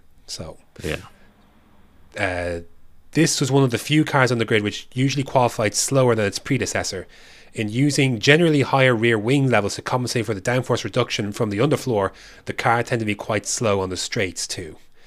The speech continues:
Speaker 1: "And we had a rear end that was effectively homologated," says Green. "We couldn't raise the car, we were effectively locked in, but all of our simulations and all of our analysis was saying, 'We've just got to lift the car back up again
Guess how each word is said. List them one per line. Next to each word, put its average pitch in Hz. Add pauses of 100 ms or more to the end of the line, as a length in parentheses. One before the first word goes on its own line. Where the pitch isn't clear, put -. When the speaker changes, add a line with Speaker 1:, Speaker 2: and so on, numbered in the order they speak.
(600)
Speaker 1:
"And 82
we 104
had 113
a 104
rear 139
end 123
that 110
was 107
effectively 120
homologated," 107
says -
Green. 82 (320)
"We 98
couldn't 170
raise 127
the -
car, 95
we 110
were 101
effectively 131
locked 120
in, 95 (400)
but -
all 127
of 131
our 113
simulations 101
and 101
all 117
of 110
our 101
analysis 104
was 104
saying, 95 (300)
'We've 107
just -
got 131
to 123
lift 120
the -
car 101
back 107
up 139
again 98